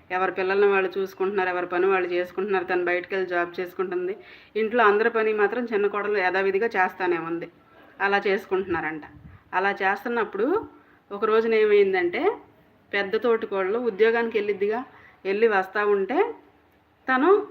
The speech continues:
బండి ఏదో స్కిడ్ అయి పడిపోయిందంట. స్కిడ్ అయి పడిపోతే చిన్న తోటికోడలు ఇంటి సామాన్ల కోసం, అదే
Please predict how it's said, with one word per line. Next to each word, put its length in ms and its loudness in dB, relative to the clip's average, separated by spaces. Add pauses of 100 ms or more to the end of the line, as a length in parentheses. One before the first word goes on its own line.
బండి 300 4
ఏదో 140 4
స్కిడ్ 320 -4
అయి 100 2
పడిపోయిందంట. 720 0 (1200)
స్కిడ్ 240 -2
అయి 100 4
పడిపోతే 720 0 (540)
చిన్న 120 -2
తోటికోడలు 500 0
ఇంటి 220 0
సామాన్ల 400 2
కోసం, 300 -4
అదే 220 -2